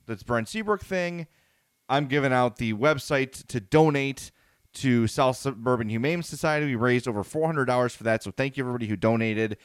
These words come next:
If you'd still like to donate, south suburban humane dot org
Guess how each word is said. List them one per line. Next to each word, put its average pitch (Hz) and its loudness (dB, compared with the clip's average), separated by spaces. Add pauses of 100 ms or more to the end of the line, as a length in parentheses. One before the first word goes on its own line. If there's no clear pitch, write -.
(220)
If 110 -2
you'd 113 -4
still 156 2
like 139 2
to 107 -16
donate, 120 0
south 127 0
suburban 113 -2
humane 107 -2
dot 113 0
org 107 0